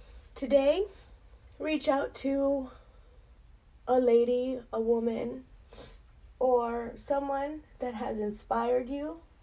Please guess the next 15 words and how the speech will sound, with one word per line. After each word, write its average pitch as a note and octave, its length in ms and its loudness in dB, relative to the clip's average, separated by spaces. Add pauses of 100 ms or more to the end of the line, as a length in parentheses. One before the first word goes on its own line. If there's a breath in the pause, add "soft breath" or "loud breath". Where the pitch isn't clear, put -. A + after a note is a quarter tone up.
(800 soft breath)
to - 160 0
be A#3+ 640 2 (2000)
more C4 240 2
amazing A3+ 480 0
than G#3 140 -6
you G#3 80 -4
already F#3 380 -6
are. F3 240 -10 (1040 soft breath)
Someone A#3+ 640 4
that G#3+ 460 -2 (280)
told B3 400 10
you, A3+ 80 -6
"Don't A3+ 340 2
be A#3 160 0
afraid A3 680 -2